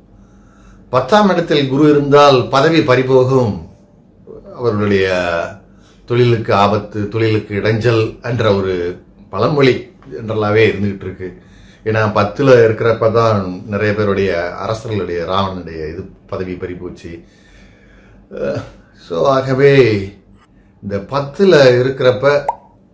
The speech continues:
பதவி போயிருமான்னு சொல்லி ஒரு மக்களுக்கு ஒரு இது இருக்கு. ஒரு கிரகத்தை மட்டும் வைத்து பத்துல இருந்துச்சுன்னா பதவி பறிபோகும், பதவி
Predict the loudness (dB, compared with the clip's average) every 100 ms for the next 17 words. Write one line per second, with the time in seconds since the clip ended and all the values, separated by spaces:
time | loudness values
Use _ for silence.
0 | _ _ _ -20 _ -20 -20 _ -20 _
1 | _ 0 4 4 4 6 6 4 4 4
2 | 2 0 2 4 2 0 0 0 0 -4
3 | -4 -6 -10 -6 -6 -6 -10 -20 _ -20
4 | _ _ -20 -20 -20 -20 -20 -20 -10 -4
5 | 0 2 2 2 2 2 2 0 0 2
6 | 2 0 -2 2 0 2 4 4 4 0
7 | -4 -2 -2 0 2 2 0 0 0 0
8 | 0 0 0 -4 -4 -2 0 0 0 0
9 | 0 -4